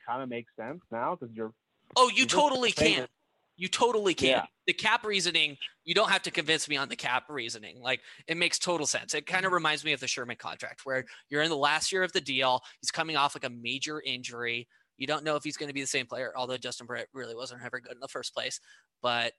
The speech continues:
Speaker 2: yeah, you, you don't, you don't have to convince me. Like, I, I, I
Speaker 1: Yeah.
Speaker 2: just, I, I, I mean, do you, I,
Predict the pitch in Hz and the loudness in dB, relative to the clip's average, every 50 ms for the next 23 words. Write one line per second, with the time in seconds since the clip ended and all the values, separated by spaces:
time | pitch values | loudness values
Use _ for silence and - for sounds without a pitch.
0 | _ _ _ _ - 196 240 220 143 139 160 190 185 175 180 214 220 233 220 - | _ _ _ _ 0 2 2 2 2 2 0 0 0 0 0 2 4 4 2 2
1 | 185 190 220 240 226 226 226 - 196 - 180 147 139 160 165 - - - 95 95 | 0 0 2 4 4 2 2 0 -2 -6 -4 -2 -2 -2 -2 -4 -6 -8 -10 -14
2 | 139 131 139 131 127 120 - - - - - - - - - _ _ _ _ _ | -10 -4 -2 0 0 -2 -2 -8 -14 -16 -18 -20 -20 -20 -20 _ _ _ _ _
3 | - 151 160 - - - - 160 - - 180 143 117 117 147 151 - - - - | 0 2 2 2 2 0 0 2 4 6 6 8 8 6 4 2 0 -4 -10 -16
4 | _ _ _ _ _ _ _ _ _ _ _ _ - - 170 180 - - 175 185 | _ _ _ _ _ _ _ _ _ _ _ _ -2 2 2 2 4 4 2 0
5 | - - _ _ - - - _ - - 156 - - - _ - - 190 214 220 | 0 -4 _ _ -10 -10 -10 _ -12 -14 -14 -14 -14 -14 _ -2 0 2 4 2
6 | 190 220 - - 190 226 269 294 - _ _ _ _ _ _ - 175 | 2 0 0 2 2 4 4 2 -2 _ _ _ _ _ _ -10 -10